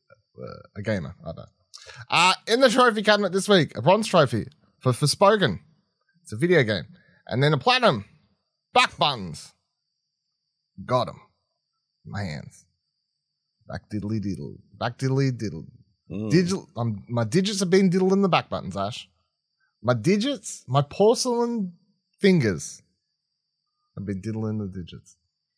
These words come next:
Speaker 1: Uh, but first, Forspoken. Um, PlayStation console exclusive.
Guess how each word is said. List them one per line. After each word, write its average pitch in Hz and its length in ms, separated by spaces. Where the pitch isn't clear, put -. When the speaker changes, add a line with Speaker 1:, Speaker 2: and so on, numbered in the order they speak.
Speaker 1:
Uh, 127 120
but 147 160
first, 214 360
Forspoken. 220 440
Um, 113 540
PlayStation 123 640
console 110 480
exclusive. 110 520